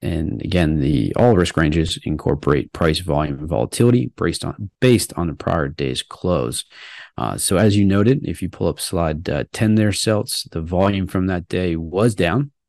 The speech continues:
So it was down twelve percent on a day over day basis, fifteen percent on a one month, three, and, and, uh, no, the one month average, excuse me,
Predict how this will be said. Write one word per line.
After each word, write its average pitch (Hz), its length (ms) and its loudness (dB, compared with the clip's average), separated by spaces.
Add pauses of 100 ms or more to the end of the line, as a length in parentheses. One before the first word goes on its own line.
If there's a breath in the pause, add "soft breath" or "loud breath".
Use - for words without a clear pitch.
(100)
So 85 140 -8
it 78 40 -4
was 80 140 -6
down 85 400 -4
twelve 87 220 -4
percent 85 380 -4
on 76 140 -6
a 73 40 -6
day 80 200 -2
over 71 140 -4
day 113 220 2
basis, 113 440 2 (380 loud breath)
fifteen 98 320 -2
percent 80 360 -2
on 80 100 -2
a 80 60 -2
one 80 220 -4
month, 76 260 -4
three, - 460 -4
and, 71 540 -6
and, 73 400 -4
uh, 69 180 -2 (120)
no, - 160 -4
the - 80 -2
one 98 160 6
month 90 180 6
average, 92 340 4
excuse 92 280 0
me, 90 140 2